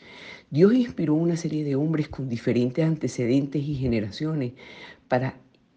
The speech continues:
registrar sus pensamientos a lo largo de mil quinientos años. Los escritos de cada uno se unieron en un gran libro sagrado llamado la Biblia, que busca orientarnos y enseñar el camino de la salvación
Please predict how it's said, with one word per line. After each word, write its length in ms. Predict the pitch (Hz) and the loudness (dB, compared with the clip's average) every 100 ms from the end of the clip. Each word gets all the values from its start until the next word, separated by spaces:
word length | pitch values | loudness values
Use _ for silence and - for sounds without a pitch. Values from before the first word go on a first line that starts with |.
| - | -12
registrar 580 | 131 131 135 - 135 131 | -4 -2 -2 0 0 2
sus 160 | 190 170 | 0 -2
pensamientos 800 | 165 151 139 147 165 165 139 - | -2 -2 -2 -2 -2 -2 -6 -4
a 100 | 120 | -2
lo 120 | 127 | 0
largo 320 | 135 139 156 | 0 0 0
de 100 | 151 | 0
mil 320 | 147 202 208 | 2 2 0
quinientos 580 | - 151 135 123 127 127 | -2 -2 0 -2 -4 -4
años. 360 | 123 113 117 113 - - - - - - | -2 -2 -2 -6 -12 -20 -20 -18 -18 -2
Los 120 | 180 | 4
escritos 520 | 180 180 208 269 311 269 | 6 6 2 2 2 2
de 100 | 285 | 2
cada 240 | 180 185 | 0 2
uno 220 | 208 214 | 2 0
se 140 | 202 160 | 0 -2
unieron 340 | 143 143 165 | 0 0 2
en 100 | 156 | 2
un 180 | 139 135 | 0 -2
gran 300 | 147 175 180 | 0 2 2
libro 240 | 160 160 | 0 -2
sagrado 500 | 156 151 135 131 147 | -4 -4 -2 -2 -2
llamado 520 | 139 131 120 123 156 - | -2 -2 0 2 0 -4
la 180 | 139 117 | -6 -2
Biblia, 540 | 120 143 135 104 107 - _ - - - - - | 2 2 2 -2 -4 -8 _ -20 -20 -20 -20 -2
que 100 | - | 4
busca 420 | 151 165 165 202 - | 4 4 -2 -4 -2
orientarnos 800 | 143 131 123 123 165 196 214 226 | 0 2 0 0 0 2 0 -2
y 120 | 196 | 0
enseñar 400 | 160 - 139 147 | 0 0 -2 0
el 100 | 185 | 0
camino 340 | 190 175 170 180 | 0 0 0 0
de 80 | 185 | 0
la 120 | 156 | -2
salvación 680 | - 135 120 - 180 175 | -2 -2 -4 0 0 0